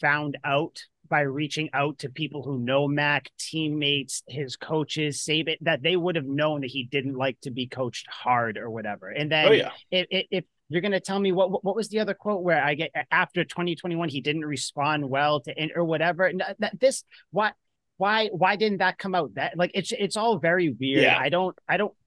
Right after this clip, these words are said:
Speaker 1: get it. It just seems
Speaker 2: We
Speaker 1: like
Speaker 2: wouldn't
Speaker 1: another
Speaker 2: have
Speaker 1: thing.
Speaker 2: gotten this far if Mac had a huge attitude problem.
Speaker 1: No, and, and, and honestly, I don't think that, I don't think Belichick would have benched Zappe, and I hate to bring up his name,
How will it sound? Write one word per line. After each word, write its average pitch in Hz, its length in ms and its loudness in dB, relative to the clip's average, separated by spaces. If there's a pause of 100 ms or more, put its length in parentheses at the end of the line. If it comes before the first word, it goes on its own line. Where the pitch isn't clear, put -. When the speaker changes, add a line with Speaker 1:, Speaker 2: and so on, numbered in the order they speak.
Speaker 1:
get 143 200 2
it. 156 160 2
It 151 100 -2
just 185 220 0
seems 196 240 0
Speaker 2:
We 190 120 6
Speaker 1:
like 180 100 4
Speaker 2:
wouldn't 190 200 10
Speaker 1:
another 196 120 6
Speaker 2:
have 170 80 6
Speaker 1:
thing. 156 100 6
Speaker 2:
gotten 147 360 8
this 135 260 0
far 95 520 0
if - 200 -10
Mac 95 260 2
had 98 200 0
a 90 40 -6
huge - 300 -4
attitude 90 460 2
problem. - 280 -4 (320)
Speaker 1:
No, 247 460 6
and, 202 180 4
and, 214 220 0
and 214 160 2
honestly, 202 560 4
I 165 160 4
don't 190 260 0
think 190 260 0
that, 156 360 6
I 165 140 4
don't 196 260 -2
think 185 220 -2 (140)
Belichick 185 440 2
would 180 140 2
have 156 140 2
benched 180 320 2
Zappe, 175 440 2
and 151 80 0
I 143 100 2
hate 185 240 -2
to 170 60 -8
bring 151 200 -2
up 139 120 -2
his 143 200 0
name, 208 360 -2